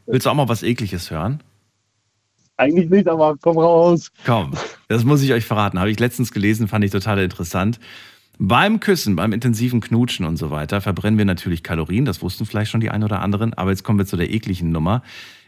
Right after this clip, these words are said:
Speaker 1: Innerhalb von einem zehnsekündigen Kuss tauschen wir etwa achtzig Millionen Bakterien aus.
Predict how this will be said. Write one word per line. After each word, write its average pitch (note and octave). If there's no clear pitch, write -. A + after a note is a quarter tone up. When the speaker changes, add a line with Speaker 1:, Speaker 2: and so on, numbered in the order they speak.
Speaker 1:
Innerhalb B2
von -
einem G2+
zehnsekündigen A#2+
Kuss -
tauschen A2+
wir G2
etwa F2+
achtzig -
Millionen G2+
Bakterien G#2
aus. -